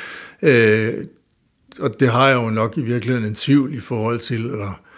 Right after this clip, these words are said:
både et håb om, og så stadigvæk en tvivl, ikke? At, øh, jeg knytter det til til R V G Berg, fordi at, at, fordi jeg føler, at,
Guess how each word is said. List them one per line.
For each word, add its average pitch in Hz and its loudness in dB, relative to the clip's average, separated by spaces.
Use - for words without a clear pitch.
både 131 6
et 110 0
håb 147 4
om, 117 -4
og 117 -2
så 120 -4
stadigvæk 110 -4
en 104 -10
tvivl, 127 -10
ikke? 180 -14
At, 113 -10
øh, 107 -4
jeg 120 2
knytter 135 4
det 117 0
til 107 -4
til 143 4
R 127 4
V 123 0
G 117 -4
Berg, 139 4
fordi 131 -4
at, 131 -10
at, 143 -8
fordi 127 -2
jeg 113 0
føler, 135 4
at, 110 -4